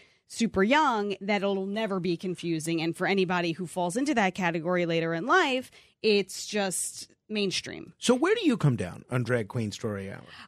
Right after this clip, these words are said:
Speaker 1: Okay, so like I said, I don't think they should just bring it into the school. I don't see it, the, the necessity for it. Um, uh, I'm not against g-, story hour at the library, and then you have a,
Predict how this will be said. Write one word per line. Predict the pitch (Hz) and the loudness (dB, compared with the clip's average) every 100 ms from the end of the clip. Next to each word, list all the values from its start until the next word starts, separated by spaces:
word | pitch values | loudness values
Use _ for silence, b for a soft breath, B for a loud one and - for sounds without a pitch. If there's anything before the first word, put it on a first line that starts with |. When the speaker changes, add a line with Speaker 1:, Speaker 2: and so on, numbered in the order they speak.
| - | -2
Speaker 1:
Okay, | 269 196 | 0 0
so | - 254 | 0 -2
like | 240 254 | 0 0
I | 247 | 0
said, | 240 208 | -2 -2
I | 254 | 0
don't | 370 403 - | 0 -2 -4
think | 226 220 | -4 2
they | 240 | 2
should | 233 226 | 2 -4
just | 202 - | -6 -8
bring | 196 185 | -6 -2
it | 190 | 0
into | 190 190 | -2 -4
the | 185 | -8
school. | 170 - 180 185 | -8 -8 -4 0
I | 185 | 0
don't | 185 202 196 - - | 0 -2 -4 -6 -8
see | - 220 208 196 190 175 b b b _ | -6 -4 -4 -4 -6 -10 b b b _
it, | 196 202 | -10 -4
the, | 185 208 190 | -2 -2 -2
the | 202 185 - | -4 -4 -6
necessity | 202 196 175 - 196 214 226 269 | -4 -2 -2 0 0 2 0 -2
for | - 285 311 | -2 -2 0
it. | 320 311 - | 0 -2 -2
Um, | 208 196 190 190 190 - B B B _ 233 | 2 4 4 2 -2 -6 B B B _ 4
uh, | 220 - | 4 4
I'm | 226 202 | 0 2
not | 247 277 | 4 4
against | 240 220 233 - - 196 | 2 0 0 -2 -12 -14
g-, | 175 - _ _ _ | -16 -18 _ _ _
story | - - 226 220 | -8 -2 2 2
hour | 202 190 185 | 2 2 -2
at | 170 - | -4 -8
the | |
library, | 160 226 320 190 180 165 170 - | -6 -2 -2 -2 -2 0 -2 0
and | 202 | 0
then | 190 202 196 | 2 2 2
you | 180 196 | 0 -2
have | 196 | -2
a, | 170 | -4